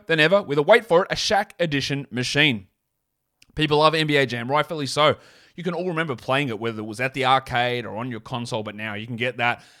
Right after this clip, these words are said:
arcade for your home. Put it wherever you want to. Put it in your games room, put it in your garage,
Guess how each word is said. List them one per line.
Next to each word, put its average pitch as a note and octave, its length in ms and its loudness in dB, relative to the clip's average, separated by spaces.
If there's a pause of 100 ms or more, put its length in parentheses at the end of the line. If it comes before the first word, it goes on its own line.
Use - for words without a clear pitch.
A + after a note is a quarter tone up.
(180)
arcade C3+ 560 6 (140)
for D#3+ 340 2
your C3 200 6
home. A#2+ 400 -4 (400)
Put F3+ 120 0
it G3+ 60 2
wherever G#3 240 2
you G#3 80 -2
want A3 160 2
to. E3 120 -4 (640)
Put D3 140 -4
it D3+ 180 -4
in D3+ 200 -4
your D3+ 160 -2
games C3 400 -6
room, C3+ 240 -6
put C3+ 180 -8
it C#3+ 80 -6
in D3+ 140 -8
your C#3+ 60 -8
garage, B2 520 -2